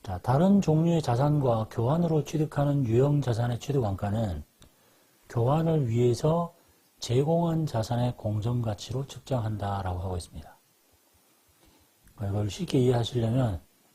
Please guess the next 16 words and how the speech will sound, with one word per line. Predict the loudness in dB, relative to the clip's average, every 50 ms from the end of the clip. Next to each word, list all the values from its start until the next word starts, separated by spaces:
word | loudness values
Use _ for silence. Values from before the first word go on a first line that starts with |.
| _ -6
우리가 | -4 -4 -2 -4 -6 -8
자산을 | -8 -4 -2 -2 0 0 0 2 2 2 2
이렇게 | 0 0 0 -2 -2
취득하는데 | -2 0 0 2 2 2 2 0 0 0 0 0 0 0 0 0 0 -2 -4 -6 -10 _ _ -20 -20 -20 -20 -20 -20 -14 -8
이제 | -8 -8
금액을 | -2 0 4 4 6 6 6 6
뭘로 | 4 4 4 4 6 6 4 4
적어요, | 2 -2 -2 -2 -2 -4 -2
보통? | -4 -4 -4 -2 -2 -2 -2 -4 -10 _ -20 -20 -20 _ _ _ _ _ _ _ _ _ _ -20 -20 _ -4
돈 | 0 2 4 4
나간 | 4 4 2 2 2
걸로 | 4 4 4 4
이렇게 | 2 2 0
적잖아요. | -2 -4 -4 -2 -2 -2 -2 -2 -2 -2 -2 -2 -4 -6 -8 -12 -18 -20 _ _ -8
현금으로 | -2 -2 0 0 0 0 -2 -2 -2 -4
이렇게. | -4 -4 -6 -4 -4 -4 -4 -6